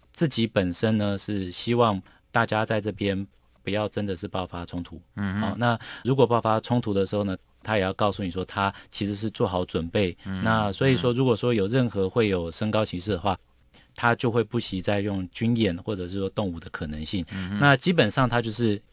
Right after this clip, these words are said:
Speaker 1: 希望这个非中国以外的视听者哦，
Speaker 2: 嗯。
Speaker 1: 那能够收到这个讯息，然后你们不要升高局势。
Speaker 2: 嗯。<laughs>
Speaker 1: 那在这种状况之下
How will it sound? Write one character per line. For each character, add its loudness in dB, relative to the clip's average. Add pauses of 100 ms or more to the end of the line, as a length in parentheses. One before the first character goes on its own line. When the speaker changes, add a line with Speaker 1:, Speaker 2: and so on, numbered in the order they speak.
(220)
Speaker 1:
希 -2
望 6
这 0
个 4
非 4
中 4
国 4
以 0
外 4
的 0
视 -2
听 0
者 0
哦， -4
Speaker 2:
嗯。 -4
Speaker 1:
那 0
能 -2
够 2
收 0
到 6
这 4
个 4
讯 0
息， -6
然 -4
后 0
你 -2
们 -4
不 -6
要 2
升 -4
高 2
局 -10 (100)
势。 4
Speaker 2:
嗯。 0 (200)
<laughs> -20
Speaker 1:
那 8
在 4
这 2
种 6
状 6
况 6
之 2
下 6